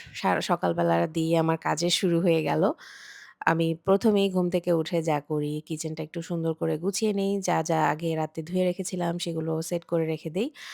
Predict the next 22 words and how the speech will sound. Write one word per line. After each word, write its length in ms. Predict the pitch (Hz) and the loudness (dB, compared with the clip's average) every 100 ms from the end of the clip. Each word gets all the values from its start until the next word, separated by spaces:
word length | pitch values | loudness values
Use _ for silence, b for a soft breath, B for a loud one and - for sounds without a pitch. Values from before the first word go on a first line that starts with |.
| B - | B -8
আর 220 | 160 156 | -2 0
normally 680 | 165 170 208 247 254 254 269 - | 2 4 6 4 2 0 -4 -4
আমার 540 | 170 170 175 175 175 | -2 0 2 2 0
কিচেনে 380 | 170 175 165 165 | -2 -4 -2 -2
এরকম 240 | 160 175 175 | -2 -2 -2
হয় 200 | 226 269 | 0 0
না 180 | 254 220 | 2 0
যে 140 | 202 | 0
সিঙ্কে 360 | 190 185 175 180 | 0 -2 -2 -4
কোনো 220 | 180 175 | 0 0
ময়লা, 640 | 170 165 202 180 170 170 - | 2 0 2 2 2 0 -4
আ, 160 | - 151 | -8 -8
কি 160 | - 170 | -6 -2
বলে 220 | 147 160 | -2 -2
থালা 260 | 165 160 | 0 2
বাসন 420 | 160 170 175 170 175 | 2 2 0 -2 -2
আছে। 380 | 156 - 202 302 B B B B - | -4 -4 -4 -4 B B B B -6
কিন্তু 340 | 170 151 165 | -4 0 0
আজকে 440 | 170 185 190 - 233 | 2 0 -2 -2 -2
ছিল 300 | - 208 196 | 0 2 4
because, 680 | 190 180 175 175 165 165 | 4 2 0 0 0 0
আম, 380 | 147 151 156 156 | 0 0 -2 -6